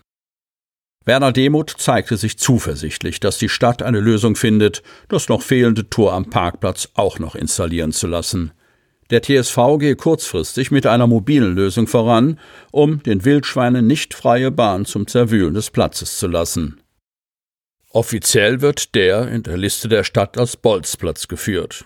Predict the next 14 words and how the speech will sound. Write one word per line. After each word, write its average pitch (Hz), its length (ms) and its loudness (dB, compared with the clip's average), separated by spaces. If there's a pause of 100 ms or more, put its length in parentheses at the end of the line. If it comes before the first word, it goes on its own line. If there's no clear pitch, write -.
Das 104 160 -2
heißt, 151 360 0 (280)
der 127 100 2
Zugang 156 380 2
ist 123 160 -2
für 117 140 2
jedermann 107 480 2
frei. 73 420 -4 (1300)
Mirko 127 280 4
Fink 139 380 0
würde 101 160 -4
sich 92 200 -10
besonders 117 480 2
freuen, 120 440 4